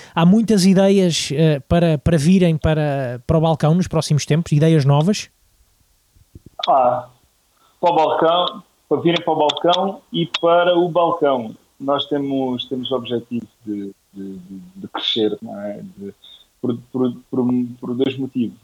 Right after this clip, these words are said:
Speaker 2: Um, porque temos muitos clientes e sentimos que não conseguimos atender a todos os pedidos que, acho que tínhamos
Speaker 1: Uhum.
Speaker 2: antes do covid e que agora um bocadinho,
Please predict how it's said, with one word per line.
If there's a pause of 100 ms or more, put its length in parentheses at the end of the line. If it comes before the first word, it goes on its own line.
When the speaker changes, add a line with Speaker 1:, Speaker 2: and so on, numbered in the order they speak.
(540)
Speaker 2:
Um, (120)
porque (120)
temos (120)
muitos
clientes
e
sentimos
que
não
conseguimos
atender
a
todos
os
pedidos
que, (460)
acho
que
tínhamos (100)
Speaker 1:
Uhum.
Speaker 2:
antes
do
covid
e
que
agora
um
bocadinho,